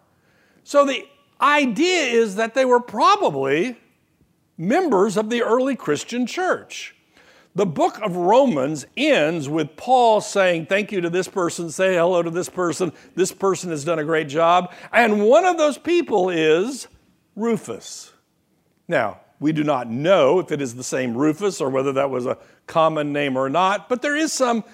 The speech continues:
speculation that it was. And when Paul thanks Rufus, he says, "And Rufus' mother, who helped meet my needs." So that would have been <gasps> Simon's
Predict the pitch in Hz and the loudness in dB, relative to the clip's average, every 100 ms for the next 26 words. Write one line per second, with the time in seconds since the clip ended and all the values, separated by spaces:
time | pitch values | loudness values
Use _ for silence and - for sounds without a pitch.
0 | _ - - - 240 226 226 214 262 - | _ -18 -16 -2 0 0 0 2 2 0
1 | 180 185 165 190 214 202 311 285 113 98 | -4 -2 0 0 -2 2 4 4 0 -8
2 | - _ _ _ _ - - 202 247 254 | -18 _ _ _ _ -20 -4 0 2 4
3 | 262 254 226 - - 302 330 320 294 - | 4 4 0 -6 -2 4 6 6 4 -4
4 | - 302 320 240 - 143 156 320 - 139 | -4 -2 -2 -6 -14 -8 0 2 2 0
5 | 151 196 - 226 196 - 311 277 185 196 | 0 0 -4 -4 -4 0 2 4 2 -2
6 | - - _ 247 320 339 294 277 311 285 | -8 -20 _ 4 6 6 4 2 0 -2
7 | 247 247 190 220 311 302 147 139 208 - | -4 -4 -2 0 2 2 0 0 -2 -8
8 | _ _ _ 220 185 - 208 - 208 220 | _ _ _ -4 -2 0 0 0 -6 -4
9 | 247 208 202 214 220 226 294 220 110 - | -4 -4 0 2 0 0 0 -2 -4 -10
10 | - - - _ _ _ - 180 156 226 | -16 -18 -20 _ _ _ 0 2 4 2
11 | 285 233 202 185 175 147 143 143 156 247 | 2 2 2 2 0 -2 0 4 4 2
12 | 254 269 226 175 135 - _ _ _ _ | -2 -8 -12 -16 -18 -20 _ _ _ _
13 | _ _ - - 254 233 127 160 240 - | _ _ -12 -4 -2 -2 -2 -4 -6 -10